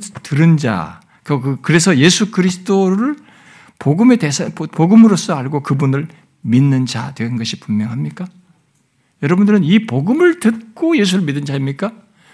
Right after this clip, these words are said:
왜냐면은 이 복음을, 예수 그리스도를 복음으로 듣지 않고 교회로 오는 사람이 있거든요. 그러니까 이게 막 매이는 겁니다. 가기 싫은 데 가고, 억지로 가고,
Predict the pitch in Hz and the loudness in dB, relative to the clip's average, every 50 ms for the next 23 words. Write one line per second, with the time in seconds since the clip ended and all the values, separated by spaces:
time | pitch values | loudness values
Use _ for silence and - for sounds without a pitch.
0 | _ _ _ 117 113 127 139 156 185 208 175 117 90 - - - - - _ _ | _ _ _ 0 0 2 2 4 2 2 2 2 -2 -4 -8 -18 -20 -20 _ _
1 | _ _ _ _ _ - - _ _ _ _ _ _ _ 170 202 - - - - | _ _ _ _ _ -20 -20 _ _ _ _ _ _ _ -6 -6 -6 -8 -14 -20
2 | _ _ _ _ _ _ _ _ _ - - - 127 143 190 262 330 392 403 403 | _ _ _ _ _ _ _ _ _ -14 -4 -4 -2 -2 -2 0 2 2 4 4
3 | 403 392 381 403 349 - - _ 208 156 214 233 - 330 - 311 302 247 320 294 | 2 0 -2 -8 -14 -16 -12 _ 0 0 2 2 0 0 0 0 0 0 0 -2
4 | 254 - - 135 135 180 277 359 403 415 415 - 226 226 226 - 359 349 262 185 | -2 0 -2 -2 0 0 0 2 0 0 2 2 0 0 2 -2 -2 0 0 0
5 | 214 247 233 - - 381 403 403 - - _ _ _ - - 190 247 339 392 415 | -2 -2 -2 0 0 0 0 -2 -6 -18 _ _ _ 2 6 8 8 8 8 8
6 | 392 359 330 311 208 196 269 185 113 113 117 110 - - - - - - _ _ | 6 6 4 4 2 2 0 0 -2 -4 -6 -10 -10 -12 -14 -16 -18 -20 _ _
7 | _ _ _ _ _ _ _ _ _ _ _ _ _ _ _ _ _ _ _ _ | _ _ _ _ _ _ _ _ _ _ _ _ _ _ _ _ _ _ _ _
8 | _ _ _ _ _ - - 311 339 330 285 269 330 339 320 - 262 - _ _ | _ _ _ _ _ -6 -4 0 2 2 2 2 0 -2 -2 -4 -10 -12 _ _
9 | _ _ _ - 135 135 151 180 262 311 359 381 349 285 196 156 127 104 92 98 | _ _ _ 2 6 8 8 8 8 8 6 6 2 0 0 0 -2 -4 -8 -10
10 | 110 - - _ _ _ _ _ _ _ _ _ _ _ - - - - - - | -12 -14 -16 _ _ _ _ _ _ _ _ _ _ _ -18 -16 -14 -12 -6 -4
11 | 320 311 - 359 359 381 349 330 330 269 165 139 135 135 - - - - _ _ | -4 -2 -2 -2 -2 -2 0 0 0 0 0 -2 -2 -2 -6 -12 -16 -20 _ _
12 | _ _ 185 190 185 - - 359 349 349 302 240 156 127 107 - - | _ _ -8 -8 -6 -4 -2 0 0 0 2 2 0 0 0 -4 -10